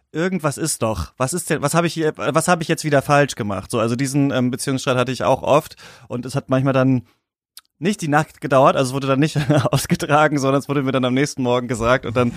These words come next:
dachte ich mir so, hätten wir doch vorher drüber reden können, aber vielleicht war es ganz gut, dass wir <laughs> nicht so eine Nacht, äh, dadurch hatten. Also diese Idee, dass, ähm, dass, dass, dass, dass, dass das, äh, immer wieder so in den gleichen Bahnen verläuft, dass die Beziehungsstreits immer so die gle-, gleiche Sache sind, dass das sowas Zirkuläres hat, dass es immer wieder zurückkommt, die fand ich eigentlich hier,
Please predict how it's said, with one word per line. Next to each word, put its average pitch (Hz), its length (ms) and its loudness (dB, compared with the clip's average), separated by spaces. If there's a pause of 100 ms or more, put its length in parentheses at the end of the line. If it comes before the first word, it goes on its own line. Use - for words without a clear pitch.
(240)
dachte 131 240 -2
ich - 120 -6
mir 131 80 -2
so, 120 100 -2
hätten 123 140 -2
wir 123 80 2
doch 117 60 0
vorher 147 240 2
drüber 113 320 0
reden 120 200 -4
können, 131 180 0
aber 120 80 2
vielleicht 123 220 -2
war 120 60 -2
es 113 100 -6
ganz 113 180 -6
gut, 143 200 -4
dass - 180 -4
wir 120 100 -4
<laughs> - 40 0
nicht - 120 -4
so 135 140 0
eine 127 140 2
Nacht, - 300 -2 (360)
äh, 131 160 2
dadurch 127 400 2
hatten. 139 220 -2
Also 135 320 0 (260)
diese 143 240 -2
Idee, 147 520 2
dass, 139 500 2
ähm, 131 420 2 (600)
dass, 131 360 -6
dass, - 440 -2
dass, 131 160 0
dass, 139 200 -4
dass 131 140 -2
das, 131 180 -4
äh, 123 180 0
immer 143 340 2
wieder 135 180 2
so 135 100 -2
in 131 80 0
den 131 100 2
gleichen 131 280 2
Bahnen 120 300 2
verläuft, 117 260 -2
dass 117 80 -4
die 127 120 -4
Beziehungsstreits 123 520 -4
immer 127 220 0
so 120 80 -2
die 117 120 -6
gle-, 117 280 0
gleiche 123 340 2
Sache 117 220 -2
sind, 117 180 -4
dass 110 100 -4
das 117 160 -4
sowas 117 340 -2
Zirkuläres 131 680 4
hat, 123 160 2
dass 113 140 0
es 113 120 -10
immer 131 200 2
wieder 123 180 0
zurückkommt, 127 540 -2
die 131 80 -6
fand 139 220 0
ich - 120 -6
eigentlich 123 300 -2
hier, 127 320 2